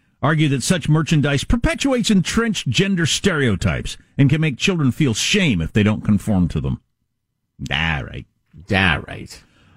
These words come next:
Speaker 1: Uh, it'll be a one thousand dollar fine if you have a separate, for instance, boys and girls toy section in your store.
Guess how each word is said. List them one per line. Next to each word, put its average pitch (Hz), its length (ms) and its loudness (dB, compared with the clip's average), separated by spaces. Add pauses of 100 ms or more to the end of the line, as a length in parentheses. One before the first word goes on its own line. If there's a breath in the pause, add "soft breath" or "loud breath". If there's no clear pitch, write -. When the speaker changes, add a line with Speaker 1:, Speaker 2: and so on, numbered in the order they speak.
(240 soft breath)
Speaker 1:
Uh, 98 640 2
it'll 98 80 0
be 117 140 2
a 113 60 2
one 156 240 2
thousand 156 420 0
dollar 143 260 -2
fine 180 380 -2
if - 140 0
you 120 80 4
have 117 140 0
a 101 60 0
separate, - 440 -4
for 120 160 0
instance, 104 340 0
boys 107 420 2
and 107 120 2
girls 98 300 0
toy 101 240 0
section 95 400 -2
in 92 100 2
your 85 120 2
store. - 360 -4